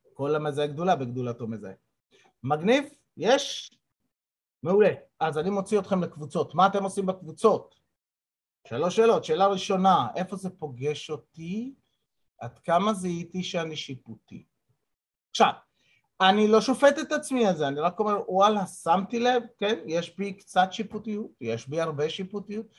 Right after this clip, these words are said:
שמתי לב, אני מקבל שזה המצב כרגע. זה המצב כרגע, אני מקבל את זה.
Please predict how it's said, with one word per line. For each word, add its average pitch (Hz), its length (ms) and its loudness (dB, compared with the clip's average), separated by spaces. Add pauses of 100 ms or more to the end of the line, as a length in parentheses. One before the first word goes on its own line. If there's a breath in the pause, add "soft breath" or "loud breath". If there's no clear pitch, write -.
(300 soft breath)
שמתי 220 340 4
לב, 233 200 6
אני 190 140 0
מקבל 143 380 -6
שזה 131 420 0
המצב 156 520 2 (380)
כרגע. 135 880 -2 (1300)
זה 135 200 -6
המצב 170 300 -2
כרגע, 123 320 -4
אני 110 80 -8
מקבל 135 440 -6
את 110 100 -8
זה. 92 100 -16